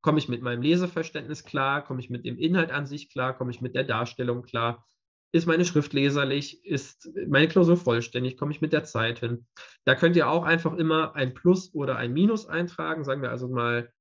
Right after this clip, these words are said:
zum Beispiel hier meine Darstellung, die war nicht gut, dann trage ich hier ein Minus ein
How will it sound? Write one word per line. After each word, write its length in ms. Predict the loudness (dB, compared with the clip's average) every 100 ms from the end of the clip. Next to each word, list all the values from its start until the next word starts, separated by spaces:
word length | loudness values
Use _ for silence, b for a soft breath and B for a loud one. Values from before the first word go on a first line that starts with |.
| _
zum 160 | -6 -2
Beispiel 300 | -2 -2 -2
hier 340 | 4 6 6
meine 260 | 4 0 2
Darstellung, 760 | 2 0 -2 -2 -2 -4 -6
die 140 | -4
war 120 | -4 -4
nicht 220 | -6 0
gut, 340 | 4 4 2 _
dann 120 | -6
trage 240 | -2 -2 -2
ich 100 | -4
hier 120 | -8
ein 80 | 0
Minus 360 | 2 2 0
ein 320 | -8 -10 -10